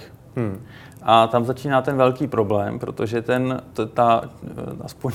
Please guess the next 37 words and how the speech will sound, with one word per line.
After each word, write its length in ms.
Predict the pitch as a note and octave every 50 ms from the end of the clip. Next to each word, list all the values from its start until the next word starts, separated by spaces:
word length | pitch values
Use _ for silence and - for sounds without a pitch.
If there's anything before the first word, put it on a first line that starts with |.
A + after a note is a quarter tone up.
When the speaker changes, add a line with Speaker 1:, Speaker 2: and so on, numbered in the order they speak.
| - -
Speaker 2:
naše 200 | - B2 - B2
zkušenost 520 | - - B2+ A#2 - - B2+ B2 B2 -
je 60 | D3 C3+
taková, 400 | B2 A#2 A2+ - B2 B2 - -
že 100 | A#2+ B2
ty 120 | B2 C3
úředníci 560 | - A#2+ A#2 A2 A2+ A#2 A2+ B2 A#2 - C3 B2+
jsou 200 | - C#3 C3 B2
velmi 320 | A#2+ B2 B2 C#3 D3 D3
často 400 | D3 - B2 A#2 - - B2 A2+
odtržení 580 | A2+ A2 - - - A2 G#2+ A2 G#2+ A2 A2 -
od 180 | A#2 A2 -
reality 440 | A#2 A2+ G#2+ G#2+ G#2 G#2 G#2 - G2+
těch 260 | - B2+ B2 - -
měst. 420 | A#2 - - - - - - - - - - - -
Speaker 1:
Hmm. 160 | C3+ A#2 G#2 F#2 F#2 - - -
Speaker 2:
Oni 220 | - A#2+ B2 B2+
prostě 320 | B2+ - C3+ - - D3+
si 160 | C#3+ - D3 C3+
hlídají 280 | C3 C3+ C3+ C3+ C#3+
nějaký 300 | C#3 C3 B2+ B2+ - C3+
svůj 300 | C3 - C3 C#3 C#3+ C3+ -
jako 200 | B2+ B2+ - C#3
ideální 460 | C3+ B2+ C3 C#3 C3+ C#3 C3 A2+ G#2+
svět, 340 | - - C3 C3 D3 C#3+ C#3
teoretický, 800 | - - A#2+ A#2 A#2+ B2 B2+ D3+ D3 D3 - - E3 D#3+ E3 E3 - - - - - - -
a 40 | A#2+
na 100 | A#2+ B2
tom 160 | B2+ D3 C#3+
papíře 380 | C#3+ C#3 C3 - C3+ C3 C3+ B2
to 100 | - -
funguje, 480 | - C3 C#3 D3 D3+ D#3 D#3 D3+ D3 D3+ - - - - -
tak 120 | B2+ -
to 140 | - - C3+
jako 200 | A#2+ - C#3 A#2+
splňte. 420 | - - - G#2+ D#2+ - - - - - - - - - - - - - - - -
<laughs> 100 | - D#3